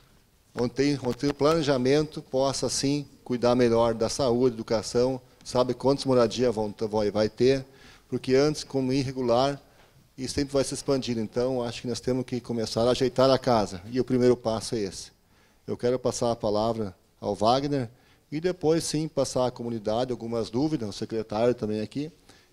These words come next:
está aqui à inteira disposição para ouvi-los e debater, assim, ao pró da comunidade aqui desse loteamento. Então, a palavra, seu Wagner.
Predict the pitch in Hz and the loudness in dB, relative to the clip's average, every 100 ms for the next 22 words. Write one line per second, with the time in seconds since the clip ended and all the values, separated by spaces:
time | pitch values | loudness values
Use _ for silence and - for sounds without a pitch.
0 | - 139 - 147 - 151 139 98 117 117 | -12 -8 -4 -4 -4 -6 -6 -8 -14 -8
1 | 135 139 - 131 - 131 139 135 117 117 | -6 -6 -6 -8 -2 0 0 -4 -4 0
2 | 123 147 117 139 156 156 - _ _ _ | 2 2 0 0 0 -4 -8 _ _ _
3 | _ - 147 170 185 _ _ 123 123 123 | _ -8 -4 -4 -6 _ _ -4 -2 -2
4 | - 127 127 - 123 127 - _ - 107 | 0 0 0 -2 -6 -8 -12 _ -8 -2
5 | 120 117 117 113 117 110 120 120 107 107 | -2 -2 0 0 0 -4 -14 -10 -8 -8
6 | 110 107 95 101 113 104 - 117 113 110 | -10 -10 -6 -4 -4 -6 -8 -6 -4 -6
7 | 110 107 117 101 87 87 _ _ _ _ | -6 -8 -6 -6 -8 -12 _ _ _ _
8 | - - _ _ _ - - - - _ | -20 -20 _ _ _ -20 -20 -20 -20 _
9 | _ - 160 180 165 - - - - - | _ -2 -2 0 -6 -12 -20 -20 -20 -20
10 | - - - - 139 139 127 113 - 101 | -20 -20 -20 -16 -6 -2 2 2 0 -4
11 | 95 95 92 | -6 -14 -20